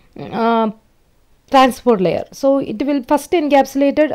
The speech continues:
uh, in itself as a U D P packet, and then transport layer will be giving it to the network layer. At network layer, you know, the core protocol I P, it will be encapsulated further as an I P packet. But, uh, just listen, the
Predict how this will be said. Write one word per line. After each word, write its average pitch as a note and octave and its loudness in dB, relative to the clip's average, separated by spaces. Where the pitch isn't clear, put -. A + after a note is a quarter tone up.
uh, G#3 -4
in A#3 -4
itself C#4 -4
as B3+ 0
a C4 0
U G#3 -2
D A3+ -4
P C#4+ -6
packet, C4+ -4
and C#4 -2
then B3+ 0
transport C4+ -2
layer C4 -4
will A#3 -4
be A3+ -6
giving A#3+ -4
it A3 -8
to A3 -4
the A3+ -4
network B3+ 2
layer. B3 2
At C#4+ -2
network C#4+ 0
layer, D#4 2
you E4+ -2
know, D4 -2
the C#4+ 0
core C4+ 0
protocol A#3 -4
I G3+ -2
P, E4 -8
it F4+ -2
will D#4+ 2
be D4+ 0
encapsulated B3+ 0
further A3 -2
as G#3+ -2
an D4 -2
I B3 -2
P G#3+ -4
packet. F3 -8
But, A3+ -2
uh, G3+ 0
just G#3+ -6
listen, C#4 0
the A#3 0